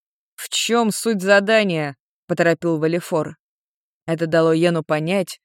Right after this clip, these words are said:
что этот красноволосый парнишка явно поопытнее его самого в этом деле.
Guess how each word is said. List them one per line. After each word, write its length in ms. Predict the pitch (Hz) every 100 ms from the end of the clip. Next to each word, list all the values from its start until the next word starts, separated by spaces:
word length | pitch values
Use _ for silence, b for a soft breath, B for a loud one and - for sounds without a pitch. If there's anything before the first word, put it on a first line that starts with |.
| _ _
что 200 | - 214
этот 200 | 214 -
красноволосый 760 | 175 180 180 175 170 190 185
парнишка 560 | 170 160 170 208 - 180
явно 500 | 165 170 208 214 214
поопытнее 640 | 208 208 233 180 156 160
его 140 | 160 165
самого 440 | - 165 170 196
в 60 | 160
этом 280 | 151 151 156
деле. 340 | 160 147 -